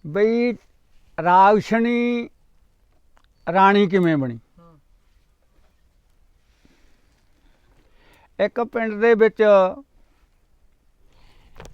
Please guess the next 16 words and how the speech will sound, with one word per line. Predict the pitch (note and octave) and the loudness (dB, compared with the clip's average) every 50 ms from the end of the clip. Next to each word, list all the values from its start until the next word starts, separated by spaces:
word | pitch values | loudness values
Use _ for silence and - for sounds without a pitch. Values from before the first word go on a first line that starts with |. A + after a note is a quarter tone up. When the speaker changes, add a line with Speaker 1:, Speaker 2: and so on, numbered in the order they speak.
| - - - | -20 -6 0
Speaker 1:
ਚਾਰ | F#3+ F#3+ G3 G#3 G#3+ A3+ A#3+ A#3 | 4 6 8 8 8 8 8 8
ਆਮਲੀ | B3+ A#3+ A#3+ A#3+ A#3+ A#3 A#3+ B3 B3 | 6 6 6 4 4 2 2 2 2
ਰਹਿੰਦੇ | A3+ G#3 F3+ F3 F3+ | 2 0 0 0 -2
ਹੁੰਦੇ। | F3 D3+ B2 A2 - - - _ _ _ _ _ _ _ _ _ _ _ _ _ _ _ _ _ _ _ _ _ _ _ _ _ _ _ _ _ _ _ _ _ _ _ _ _ _ _ _ _ _ _ _ _ _ _ _ - | -2 -2 -4 -6 -12 -16 -20 _ _ _ _ _ _ _ _ _ _ _ _ _ _ _ _ _ _ _ _ _ _ _ _ _ _ _ _ _ _ _ _ _ _ _ _ _ _ _ _ _ _ _ _ _ _ _ _ -8
ਫੀਮ | - E3 F3+ G3 G3+ G#3 G#3 A3 | -4 -2 -2 -2 -2 -2 -2 0
ਦਾ | A3 A3 A3+ A3 | 2 4 4 4
ਤੋੜਾ | - G#3 F#3+ F#3 F3+ F#3+ F#3+ F#3 | 2 0 0 2 2 4 4 4
ਹੋ | E3 E3+ F3 | 4 2 2
ਗਿਆ, | F3+ F#3 F#3 F#3+ F#3+ | 2 2 2 2 2
ਨਾ | F#3 F#3 F#3+ F#3+ F#3+ | 0 0 0 -2 -2
ਭੁੱਕੀ | F#3 - F#3 - - F3+ D#3 E3 | -2 -6 -10 -10 -8 -6 -6 -6
ਮਿਲੇ, | E3 E3+ E3 E3+ F3 F3 | -4 -4 -6 -6 -6 -4
ਨਾ | F3 F3 F3 F3 | -4 -4 -4 -4
ਫੀਮ | E3+ - E3 D#3+ E3 E3+ | -4 -2 -2 0 0 0
ਮਿਲੇ, | E3+ E3+ E3 E3+ E3+ E3+ E3+ E3 D#3 | 0 0 0 0 0 0 0 0 -2
ਬੜਾ | C#3+ C#3 D#3+ F3 F#3+ G#3 G3+ G3+ G3 F#3+ F#3+ | -4 -2 -2 0 2 4 4 4 4 2 0